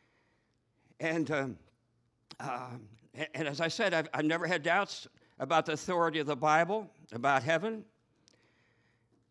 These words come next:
but I've known other ministers, even ministers. Of course, I've known many Christians, but I've even known ministers later in life,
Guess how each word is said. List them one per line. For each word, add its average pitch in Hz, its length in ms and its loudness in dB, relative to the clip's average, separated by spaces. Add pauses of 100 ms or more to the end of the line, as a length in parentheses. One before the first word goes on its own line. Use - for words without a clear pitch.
(140)
but 151 140 2
I've 175 160 6
known 220 180 6
other 214 260 6
ministers, 202 600 0 (1120)
even 214 340 0
ministers. 180 580 -2 (460)
Of - 60 -20
course, 165 180 -6
I've 170 140 -4
known 190 180 -4
many 196 200 -2
Christians, 143 500 -8 (240)
but 165 120 -2
I've 185 140 2
even 226 240 -2
known 202 240 0
ministers 180 600 -2
later 226 460 6
in 175 220 0
life, 180 600 0